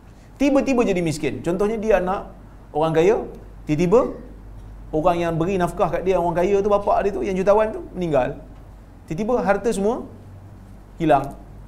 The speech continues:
umpamanya, kan. Maka dia jadi miskin. Ah, boleh.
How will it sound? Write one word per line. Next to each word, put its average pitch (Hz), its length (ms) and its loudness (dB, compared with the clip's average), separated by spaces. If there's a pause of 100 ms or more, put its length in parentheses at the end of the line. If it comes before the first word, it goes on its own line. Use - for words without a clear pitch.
(400)
umpamanya, 123 360 -2
kan. 151 120 0 (680)
Maka 139 240 -8
dia 147 160 4
jadi 202 240 0 (1120)
miskin. 135 320 -2
Ah, 120 160 -4
boleh. 131 320 2